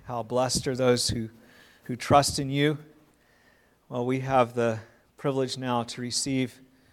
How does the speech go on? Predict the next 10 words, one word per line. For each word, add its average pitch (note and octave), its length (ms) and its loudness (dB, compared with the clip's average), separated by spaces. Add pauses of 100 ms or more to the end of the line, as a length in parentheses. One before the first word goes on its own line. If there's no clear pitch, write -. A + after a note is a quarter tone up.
(300)
God's B2 260 2
blessing C3+ 500 2
as A#2 160 -8
his A#2+ 120 -10
people. B2+ 480 -6 (1040)
So C3 240 0
welcome, C#3 600 6 (180)
welcome D#3 380 4
his D3 180 -2
blessing. C3+ 580 -2